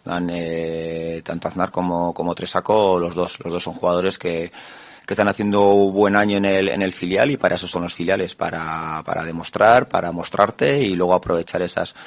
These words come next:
esa posible oportunidad, ¿no? Es cierto que hasta ahora no, pues no han venido, pero bueno, también porque, bueno, respetas un poco a la gente del primer equipo. Hemos tenido muchísimos jugadores ahí, ha sido donde más,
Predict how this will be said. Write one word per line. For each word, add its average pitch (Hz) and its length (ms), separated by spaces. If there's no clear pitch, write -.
esa - 220
posible 95 260
oportunidad, 90 520
¿no? 90 260
Es - 80
cierto 95 240
que 95 80
hasta 98 160
ahora 104 140
no, 101 1200
pues 101 140
no 113 80
han 117 80
venido, 120 320
pero 113 160
bueno, 110 200
también 95 260
porque, 90 380
bueno, 90 280
respetas 92 400
un 90 80
poco 90 200
a 90 40
la 87 100
gente 90 220
del 90 80
primer 87 200
equipo. 92 300
Hemos 95 140
tenido 90 200
muchísimos 87 600
jugadores 85 480
ahí, 104 200
ha 85 80
sido 85 200
donde 80 180
más, 80 340